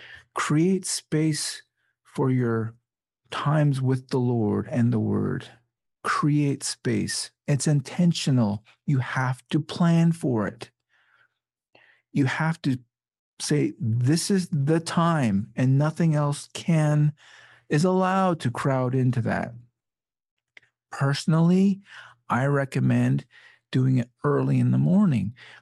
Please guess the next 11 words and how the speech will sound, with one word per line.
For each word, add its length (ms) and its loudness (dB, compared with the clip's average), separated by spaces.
because 320 0
late 540 2
at 180 -2
night, 480 0
you 200 0
just 380 0
are 120 -2
depleted 640 -2
of 140 0
energy. 720 0
Now, 380 0